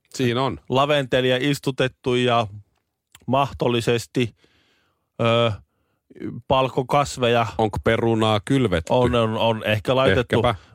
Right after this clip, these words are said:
Speaker 2: Onkohan tajunnut, että ei ruokaperunaa kannattaisi istuttaa, vaan ihan siemenperunaa käydä, käydä vaikka hankkijalta ostamassa. Ja sitten sitä kylvää. Niin se,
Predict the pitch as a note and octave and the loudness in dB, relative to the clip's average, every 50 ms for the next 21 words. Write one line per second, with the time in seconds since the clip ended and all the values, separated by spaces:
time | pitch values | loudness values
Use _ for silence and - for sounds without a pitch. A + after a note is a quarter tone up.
0 | - - - C3 C3+ C3 - G#2+ A2 G#2 - A2 A2 A#2+ C3 C3 - - C#3 - | -8 -4 -2 -2 0 0 0 0 0 0 2 2 0 2 0 -2 -2 -2 -2 0
1 | C3 C3 A#2+ A2 G#2 G2 G#2+ A#2 B2 B2 C3 - - B2+ A#2 A2+ A2+ A#2 A2+ A2 | 0 2 2 2 2 2 2 0 0 0 -2 -2 0 0 2 2 2 2 2 2
2 | - A2+ A2+ A#2 A2+ - - A2+ A2 B2 B2 - B2 G#2+ - - G#2+ G#2 G#2+ G#2+ | 0 -2 -2 -2 -2 -2 -2 -2 0 0 -2 -2 -4 -4 -2 0 0 2 2 2
3 | A#2 A#2+ A#2+ B2 A2+ - C#3+ C3 B2+ A#2+ G#2+ G2+ - G#2+ G#2 G#2 G#2 G#2 G2+ G2+ | 2 2 0 0 0 0 0 0 0 0 -2 0 0 0 0 0 0 -2 -2 0
4 | - A2 G#2+ G#2+ G#2+ - - _ _ _ _ _ _ - - A2+ A2 A2 G#2+ A2 | 0 0 0 0 0 -2 -4 _ _ _ _ _ _ -4 -2 0 0 0 0 0
5 | A2+ A2 - - A2 G2+ B2 A#2+ A#2 G2+ - - G#2 F#2+ F2+ - F#2+ E2 - _ | 0 -2 -2 -2 -2 0 0 -2 -2 -4 -2 -2 -2 0 0 -2 -4 -6 -6 _
6 | - - - G2+ G#2+ G#2 - - F#2+ F2 E2+ E2+ - - - F2+ - _ _ _ | -14 -6 -4 -2 -2 -2 -4 -6 -6 -4 -4 -6 -6 -6 -8 -10 -10 _ _ _
7 | - - - - - - _ _ _ _ _ - F#2+ G2 A#2 - - A2+ A2 B2 | -20 -20 -20 -20 -20 -20 _ _ _ _ _ -4 -2 -2 -2 -2 -4 -4 -2 0
8 | - B2+ G#2+ G2+ - G2+ F#2+ F#2 F#2 G2 G#2 B2 B2 C3 B2 | 0 0 -2 -2 -2 -2 -2 0 -2 -2 -2 -2 -2 -2 -2